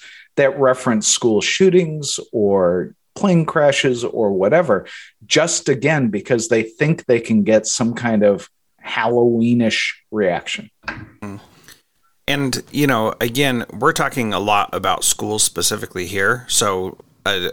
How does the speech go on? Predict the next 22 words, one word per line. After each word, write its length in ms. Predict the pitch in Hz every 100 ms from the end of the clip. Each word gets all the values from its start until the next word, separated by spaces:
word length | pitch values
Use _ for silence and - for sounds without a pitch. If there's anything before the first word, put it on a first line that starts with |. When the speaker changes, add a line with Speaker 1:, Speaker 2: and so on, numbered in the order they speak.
| -
Speaker 2:
a 100 | 90
teacher 380 | - 131 110 110
wearing 280 | 104 104
those 220 | 101 101 -
to 100 | 95
school 340 | - 104 101
or 160 | 95 87
dealing 300 | 92 110 110
with 160 | 98
kids 240 | - 107 98
who 100 | 107
are 80 | 98
wearing 240 | 98 98
those 180 | 98 98
to 100 | 95
school 440 | - 101 101 101 -
is, 400 | 95 92 92 - -
is 160 | 101 98
one 200 | 107 110
thing, 240 | 131 131
but 160 | 107 -
then 300 | 110 104